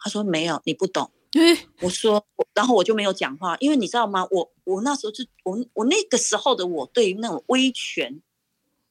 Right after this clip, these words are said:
Speaker 1: 那种威权，教授的威权，我是觉得我是在他面前，我是很低下、很矮化的。
Speaker 2: 哦。
Speaker 1: 这也是后来为什么我要，我在涉谷学校找，从 Daniel 身上我没有看到威权，那这以后再讲。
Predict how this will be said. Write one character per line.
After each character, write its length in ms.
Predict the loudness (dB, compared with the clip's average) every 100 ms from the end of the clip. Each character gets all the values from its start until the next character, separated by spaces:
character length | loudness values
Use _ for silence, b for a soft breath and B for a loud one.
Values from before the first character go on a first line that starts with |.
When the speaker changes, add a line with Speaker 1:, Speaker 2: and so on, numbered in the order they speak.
| _ _ _ -4
Speaker 1:
那 100 | -2
种 80 | 0
威 220 | 2 2
权， 280 | 2 0 -2
教 240 | 0 0 2
授 120 | 0
的 120 | -2
威 140 | 0 -2
权， 200 | -4 -4
我 80 | -4
是 160 | -4
觉 140 | -4 -2
得 80 | -2
我 120 | -4
是 120 | -6
在 100 | -2
他 80 | 0
面 160 | 0 -4
前， 160 | -6 -8
我 60 |
是 120 | -6
很 320 | -4 -2 -4 -4
低 200 | 2 4
下、 240 | 4 4 0
很 160 | 0 -4
矮 140 | -6 -6
化 260 | -4 -2 0
的。 60 | -2
Speaker 2:
哦。 580 | -6 -6 -6 -8 -8
Speaker 1:
这 140 | 0 0
也 60 |
是 120 | 0 -4 0
后 140 | 2
来 140 | 2
为 80 | -2 -6
什 80 | -16 _
么 120 | -10 -6
我 100 | -4
要， 180 | -2 -4 _ _ b _
我 160 | -2 -2
在 160 | -2
涉 200 | -4 -4
谷 120 | -6
学 180 | -10 -12
校 180 | -6 -6
找， 320 | -4 -4 -4 -8
从 300 | -10 -8 -8 -4
Daniel 360 | -2 0 -2
身 240 | -4 -4 -4
上 240 | -4 -4 -4
我 120 | -4
没 100 | -4
有 60 | -4
看 160 | -4 -2
到 120 | -2
威 180 | -2 -4
权， 220 | -6 -4
那 140 | -2
这 120 | 0 0
以 120 | -2
后 100 | -2
再 180 | -2 -4
讲。 140 | -8